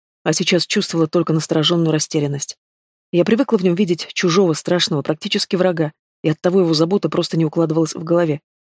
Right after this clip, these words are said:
"Зачем тебе это?" — спросила напрямую, когда Демид заехал за мной, чтобы сопроводить в участок. "Возишься со мной, оберегаешь. Пока Артур не в состоянии, я за тебя отвечаю".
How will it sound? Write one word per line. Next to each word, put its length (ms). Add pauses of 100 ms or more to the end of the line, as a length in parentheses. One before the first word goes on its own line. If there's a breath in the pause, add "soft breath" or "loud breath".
(360)
"Зачем 400
тебе 240
это?" — 220 (420)
спросила 460
напрямую, 420
когда 240
Демид 260
заехал 340
за 160
мной, 140
чтобы 260
сопроводить 460
в 40
участок. 500 (380)
"Возишься 440
со 140
мной, 160
оберегаешь. 520 (240)
Пока 260
Артур 280
не 80
в 60
состоянии, 480
я 120
за 100
тебя 200
отвечаю". 500